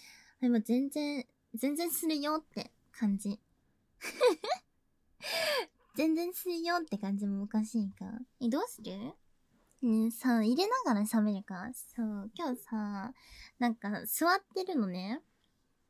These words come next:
あれ言ったっけ？「今日机だよ」って言ったよね。<laughs> だからさ、今日なんか座りながら吸うやつ使ったら、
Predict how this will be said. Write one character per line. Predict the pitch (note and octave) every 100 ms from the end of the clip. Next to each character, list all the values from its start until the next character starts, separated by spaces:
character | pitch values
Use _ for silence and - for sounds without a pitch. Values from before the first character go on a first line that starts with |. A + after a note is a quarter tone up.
| _ _ -
あ | G#3
れ |
言 | G#3+ G#3+
っ |
た | F4+
っ | F4+
け？ | - G#3
「今 | A3+
日 |
机 | A3 - A#3 A3+ A3+
だ | A#3
よ」 | A3+ A#3+
っ |
て | B3 -
言 | G3+
っ | A3
た | F4
よ | A#3
ね。 | G3 G#3+ - - - -
<laughs> | - - C#4 C4+ - A4+ -
だ | C4+
か | A3
ら | G#3+ A#3+
さ、 | - A3+ G#3+ G3+ G3+ _ _ _ _ _ _ _ _ _ _ _ _ -
今 | B3+
日 | A#3
な | A3+
ん |
か | A#3
座 | - D4 F#4
り | G4+
な | G#4 G4+
が | A#3
ら | A3 A3+ A3 A3 - _ C4
吸 | - C#4
う | C#4+
や | D4+ D#4 -
つ | - G#3+ G#3+ D4 - - - - _
使 | - A#3 B3+
っ | A#3+
た | - B3
ら、 | G#3+ A3 G#3+ G#3 G3